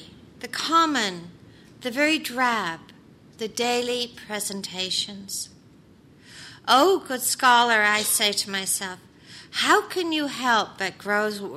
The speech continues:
wise with such teachings as these?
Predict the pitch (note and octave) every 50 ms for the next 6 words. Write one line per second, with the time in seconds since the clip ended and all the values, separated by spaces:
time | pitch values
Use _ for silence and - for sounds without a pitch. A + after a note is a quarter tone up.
0 | F3 G3 F#3 G#3+ A3+ A#3 C4 C#4+ C#4 B3+ G#3+ F#3+ F#3+ F3+ - - A3 G#3 - -
1 | - A#3+ G#3+ - - - - - C4+ C#4 C4+ - - - - A#3 A3+ G#3+ G#3+ G#3
2 | - G#3 G#3 G3 - - - G3 F#3+ E3 - E3 D#3+ - - - - - -